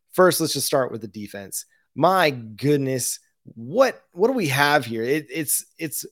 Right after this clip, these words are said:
mind-boggling to me to think that you can lose Randy Gregory, and yet your pass rush got better. Now, I know we still had DeMarcus Lawrence. We still had Micah Parsons. But let's talk about Dorrance Armstrong for a second.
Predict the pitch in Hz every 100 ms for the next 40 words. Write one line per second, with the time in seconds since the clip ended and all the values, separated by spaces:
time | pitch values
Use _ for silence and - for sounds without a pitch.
0 | - 135 151 208 247 143 160 151 143 139
1 | - 139 135 127 117 - _ _ - 139
2 | 160 131 143 120 - _ _ 143 180 175
3 | 139 170 165 156 151 143 123 131 131 123
4 | 120 120 135 139 143 120 151 151 151 127
5 | 110 - 101 107 101 127 120 87 82 _
6 | _ _ _ _ _ _ _ - 143 139
7 | 147 160 135 151 - 202 139 131 127 117
8 | 110 123 110 - 160 - 208 151 139 135
9 | 123 - 131 120 101 95 - _ _ _
10 | _ _ _ - 214 - 359 330 202 135
11 | 170 190 139 123 165 180 - 120 110 107
12 | 117 104 - 104 95